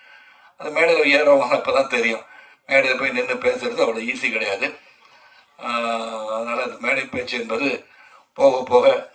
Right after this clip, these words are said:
பழக்கப்படும் போது தானாகவே வந்துவிடும். பல மேடைகளை காண இருக்கிறீர்கள் என்று மட்டும் நான் உங்களை பற்றி சொல்ல முடியும். அப்புறம் coming to இந்திரஜித். இந்திரஜித் வந்து ஒரு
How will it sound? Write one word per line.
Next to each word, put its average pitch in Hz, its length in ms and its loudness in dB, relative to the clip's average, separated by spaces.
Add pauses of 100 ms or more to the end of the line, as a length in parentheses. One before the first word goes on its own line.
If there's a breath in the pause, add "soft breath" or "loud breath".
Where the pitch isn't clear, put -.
(160)
பழக்கப்படும் 123 540 0
போது 117 320 -2
தானாகவே 117 420 -6
வந்துவிடும். 110 520 -12 (260 loud breath)
பல - 140 -4
மேடைகளை 127 460 2
காண 113 260 0
இருக்கிறீர்கள் 104 400 -10
என்று 98 120 -14
மட்டும் 113 340 -12
நான் 101 340 -14
உங்களை - 340 -12
பற்றி - 200 -16
சொல்ல - 220 -10
முடியும். - 280 -16 (680 soft breath)
அப்புறம் 143 320 -8
coming 139 220 -8
to 107 400 -10 (1300)
இந்திரஜித். 113 560 -10 (1040 soft breath)
இந்திரஜித் 151 400 -4
வந்து 127 300 -2
ஒரு 104 360 -4